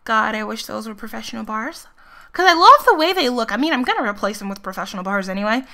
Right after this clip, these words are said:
But I love the way that they look. Um, so you,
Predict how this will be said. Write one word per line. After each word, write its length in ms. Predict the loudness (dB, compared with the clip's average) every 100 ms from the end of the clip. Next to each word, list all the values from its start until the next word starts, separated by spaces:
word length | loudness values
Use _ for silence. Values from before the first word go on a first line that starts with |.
| -20 -20 0
But 180 | 4 4 4
I 120 | 2
love 500 | 4 6 4 4 -4
the 100 | -2
way 240 | 0 -2
that 140 | -4 -6
they 140 | -6
look. 380 | -2 -2 -2 -10 -20 -20 _ _ -20 -20 _ _
Um, 400 | 4 6 2 -2
so 680 | -6 0 4 4 2 -2 -6 -12 _ _ -14
you, 240 | -10